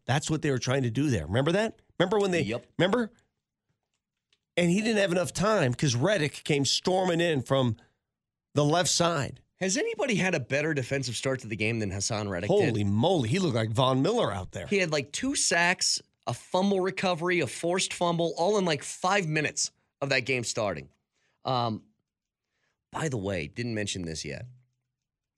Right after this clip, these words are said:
Speaker 2: How about with about three minutes left in the game when it's over, everybody knows it's over, and Trent Williams is just like, "I feel like I just wanna murk some people. Just, <laughs> just I'm gonna grab 'em by the pads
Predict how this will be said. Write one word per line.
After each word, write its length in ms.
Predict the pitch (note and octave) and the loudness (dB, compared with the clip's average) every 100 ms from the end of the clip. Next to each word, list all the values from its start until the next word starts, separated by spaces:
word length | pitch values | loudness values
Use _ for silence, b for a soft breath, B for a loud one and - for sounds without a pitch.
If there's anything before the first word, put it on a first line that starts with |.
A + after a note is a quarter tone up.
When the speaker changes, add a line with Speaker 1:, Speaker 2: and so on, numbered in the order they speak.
| _ _ _ _ _ _ _ _ | _ _ _ _ _ _ _ _
Speaker 2:
How 100 | E3 | -2
about 180 | G3 G#3+ | -2 0
with 120 | D#3 | 0
about 200 | D3 C3 | 0 -2
three 240 | - C#3 | -4 -2
minutes 300 | C3+ B2+ - | 0 -2 -2
left 180 | B2 A#2+ | -4 -2
in 60 | A#2+ | -4
the 80 | G2+ | -2
game 420 | G2 G#2 A2 A2+ | -2 -2 -2 -6
when 160 | - F#2+ | -8 -6
it's 120 | E2+ | -4
over, 360 | F#2+ F#2+ G2+ G#2 | -4 -4 -6 -6
everybody 260 | G2+ G2 F#2 | -6 -4 -4
knows 220 | F2+ F#2 | -6 -6
it's 120 | F#2+ | -8
over, 260 | G2 F#2 G2+ | -6 -6 -6
and 160 | D#2 F2+ | -8 -8
Trent 200 | G2+ - | -10 -8
Williams 300 | F#2+ F#2 D#2+ | -6 -6 -8
is 0 | E2+ | -12
just 120 | F2+ | -12
like, 220 | F#2+ E2 - _ _ _ _ - | -8 -8 -10 _ _ _ _ -2
"I 100 | E3+ | -2
feel 160 | D#3+ C#3+ | 0 -2
like 140 | A#2 | 0
I 60 | A2+ | -2
just 160 | G#2 | -4
wanna 160 | A2 F#2 | -4 -6
murk 320 | F2 E2+ D#2+ | -6 -6 -8
some 180 | - D2 | -10 -8
people. 420 | E2+ E2 F2 D#2+ _ _ _ _ | -10 -8 -10 -12 _ _ _ _
Just, 240 | D3 - - | -4 -4 -6
<laughs> 80 | - | -8
just 540 | - - - - - | -8 -6 -8 -6 -2
I'm 80 | A#3 | 0
gonna 140 | A#3 G#3 | 2 2
grab 260 | G3 G#3 | 4 4
'em 60 | A3+ | 4
by 140 | A3+ | 2
the 80 | A3 | 2
pads 600 | - G3+ F#3+ F#3 F3 - | 2 4 4 4 2 -2